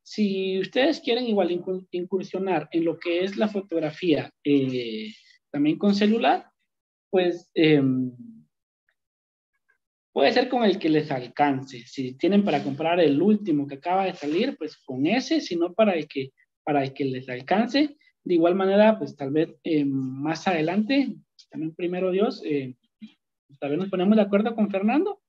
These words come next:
y ya también como que no-, nos vamos a centrar un poquito más en lo que es la fotografía con, con, con teléfono celular. Eh, pero al final, eh, como decimos aquí en,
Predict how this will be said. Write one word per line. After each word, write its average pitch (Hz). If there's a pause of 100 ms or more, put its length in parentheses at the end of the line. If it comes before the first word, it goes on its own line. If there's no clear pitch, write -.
(500)
y 269
ya 254
también 226
como 175
que 170
no-, 165 (100)
nos 156
vamos 208
a 196
centrar 170
un 196
poquito 202
más 208
en 202
lo 165
que 175
es 196
la 202
fotografía 175
con, 131
con, 113 (100)
con 139
teléfono 156
celular. 151 (1700)
Eh, 165
pero 196
al 190
final, 214
eh, 135 (140)
como 156
decimos 180
aquí 196
en, 135